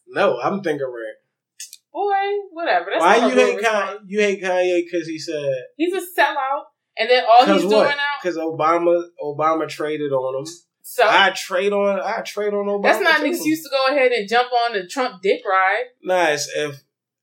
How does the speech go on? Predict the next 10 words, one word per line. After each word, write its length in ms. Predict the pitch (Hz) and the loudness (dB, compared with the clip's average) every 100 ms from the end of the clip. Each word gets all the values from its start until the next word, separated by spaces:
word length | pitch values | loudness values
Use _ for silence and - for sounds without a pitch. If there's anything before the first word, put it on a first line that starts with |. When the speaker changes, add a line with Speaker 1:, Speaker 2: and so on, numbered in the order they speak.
| _ _ | _ _
Speaker 1:
if 180 | 233 - | -18 -16
Trump 380 | - 120 120 139 _ _ _ _ _ _ _ _ _ | -16 -16 -18 -20 _ _ _ _ _ _ _ _ _
act 260 | 117 123 - - | -12 -12 -14 -16
like, 200 | 123 120 - | -14 -12 -10
I 60 | 143 | -8
don't 160 | 143 | -6
know 160 | 135 127 | -4 -6
if 80 | - | -8
Trump 240 | 131 120 | -12 -12
really 180 | 120 | -16